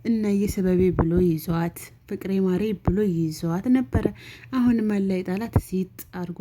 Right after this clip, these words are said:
የሚይዘውም እንድ-፣ <laughs> ደግሞ እኮ እንዲያገባት ትፈልጋለች። ይሄ ቢያገባት አንድ ቀን ሩሃን ያወጣት የለ እንዴ? እሱ ሳይወዳት ሉላን ወዶ አግብቶ እንደዚህ ያረጋት፣ እችን አግብቶ አስባችሁታል? ከባድ ነው እኮ።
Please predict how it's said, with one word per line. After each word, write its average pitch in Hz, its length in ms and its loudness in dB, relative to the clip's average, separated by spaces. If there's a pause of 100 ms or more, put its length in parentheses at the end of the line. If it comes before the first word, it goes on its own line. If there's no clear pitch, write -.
የሚይዘውም 175 1040 2 (320)
እንድ-፣ 190 360 0 (580)
<laughs> - 180 -4 (1500)
ደግሞ 320 300 6
እኮ 311 160 2
እንዲያገባት 269 560 2
ትፈልጋለች። 247 600 -2
ይሄ 262 160 2
ቢያገባት 285 460 4
አንድ 262 180 4
ቀን 226 220 -2
ሩሃን 247 280 2
ያወጣት 269 340 -2
የለ 240 160 -2
እንዴ? 202 180 -6 (180)
እሱ - 220 -16
ሳይወዳት 220 560 -2 (840)
ሉላን 220 420 2
ወዶ 214 260 0 (100)
አግብቶ 196 340 -2
እንደዚህ 196 360 2
ያረጋት፣ 196 480 0 (580)
እችን - 320 -2
አግብቶ 180 440 0
አስባችሁታል? 180 760 -2
ከባድ 185 440 -4
ነው 175 120 2
እኮ። - 100 -12